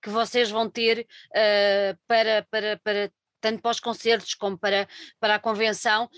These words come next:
vocês vão ter a capacidade total, pouca capacidade, como é que isso vai funcionar? Só para as pessoas perceberem que se querem mesmo ir, têm mesmo que se avançar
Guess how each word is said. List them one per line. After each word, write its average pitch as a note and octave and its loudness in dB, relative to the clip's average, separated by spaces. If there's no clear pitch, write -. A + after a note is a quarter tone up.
vocês A3+ -4
vão B3+ -2
ter A#3+ 0
a - -8
capacidade G#3+ -4
total, B3 0
pouca C#4 0
capacidade, A3+ -2
como D4 0
é D#4 2
que D#4 -4
isso - -10
vai C4+ 0
funcionar? B3 -4
Só C#4+ -2
para D4 0
as D4 -2
pessoas - -4
perceberem C4+ 0
que C4+ -12
se - -14
querem C4+ 0
mesmo A#3 -4
ir, C#4 -2
têm C#4+ 2
mesmo C4 0
que - -14
se C#4 0
avançar B3+ 0